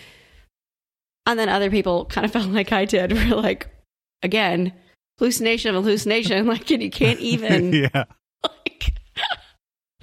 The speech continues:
Speaker 1: and then she basically does it, and then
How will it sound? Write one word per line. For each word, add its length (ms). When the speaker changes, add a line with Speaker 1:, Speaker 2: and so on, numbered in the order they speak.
Speaker 1:
and 160
then 180
she 160
basically 440
does 260
it, 400
and 200
then 720